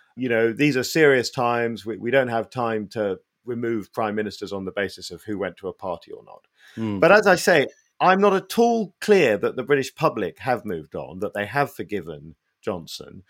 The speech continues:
Speaker 1: So if then, if the government has decided to pretend it's gone away, it seems it's very problematic for them anyway.
Speaker 2: Yes, I think the, the, the majority of pollster people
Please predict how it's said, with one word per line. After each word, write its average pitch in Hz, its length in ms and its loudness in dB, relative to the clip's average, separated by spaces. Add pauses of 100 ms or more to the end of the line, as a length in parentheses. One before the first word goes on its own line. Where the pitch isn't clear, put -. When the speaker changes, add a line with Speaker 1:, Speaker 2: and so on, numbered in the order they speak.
(160)
Speaker 1:
So 180 180 6
if 190 120 4
then, 190 180 2
if 185 100 0
the 175 100 -6
government 208 360 2
has 147 180 0
decided 139 640 2
to 117 100 -8
pretend 117 400 -4
it's 95 160 -6
gone 110 180 -4
away, 101 640 -4
it - 220 -10
seems 160 300 -2
it's 135 120 -6
very 151 180 0
problematic 147 640 -4
for 139 120 -6
them 143 180 0
anyway. 156 480 -8
Speaker 2:
Yes, 170 220 2
I 160 80 4
think 170 320 -2
the, 135 280 0
the, 113 400 -4
the 117 240 -6
majority 127 760 0
of 110 280 -4 (240)
pollster 87 840 0 (640)
people 78 640 -8